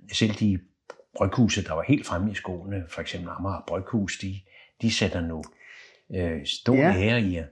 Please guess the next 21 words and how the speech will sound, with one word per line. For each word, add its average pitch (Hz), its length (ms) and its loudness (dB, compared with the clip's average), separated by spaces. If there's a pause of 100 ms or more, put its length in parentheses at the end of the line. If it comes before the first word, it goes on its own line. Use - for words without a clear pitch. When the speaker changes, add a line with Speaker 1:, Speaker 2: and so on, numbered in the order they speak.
(320)
Speaker 1:
at 92 140 0
lave 82 420 -2 (380)
en 90 240 4
Vienna 85 380 0
Lager 90 480 0
som - 200 -8
den 82 220 -8
her. 85 200 -8
Det 78 120 -16
vil 80 80 -12
sige, 90 140 -8
at 87 60 -6
man 82 80 -8
går - 120 -8
tilbage 98 600 2
til, 85 260 -4 (400)
til 92 120 2
de 123 120 2
traditionelle 82 640 -4 (120)
typer. - 440 -4 (140)
Speaker 2:
Ja, 123 160 2